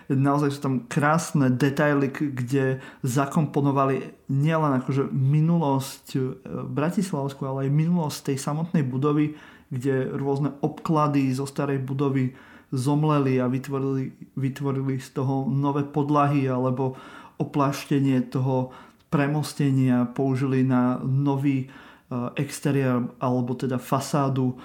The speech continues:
depozitárov. Takže úplne, že úžasné detaily, ktoré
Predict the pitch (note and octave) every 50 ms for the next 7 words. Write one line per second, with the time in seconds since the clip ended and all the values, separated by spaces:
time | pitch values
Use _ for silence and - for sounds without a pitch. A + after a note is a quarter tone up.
0 | - - - _ - C3 B2+ B2 B2 A#2+ A#2 D3+ C#3+ - F3 D#3+ C3 C3+ B2+ -
1 | C#3 B2+ B2 B2 B2 A#2+ C#3+ C3 C3+ C#3+ - - - E3+ D3 C3+ C3+ C3+ C#3 C3+
2 | B2+ B2 - - - - - _ _ _ _ _ _ - D#3+ D3+ D#3 F3+ E3+ F3
3 | - E3 C#3 B2+ B2+ D3 C#3+ C#3+ - C#3 C3+ C#3 C#3 C#3+ C#3 - - - C3+ C3
4 | C3+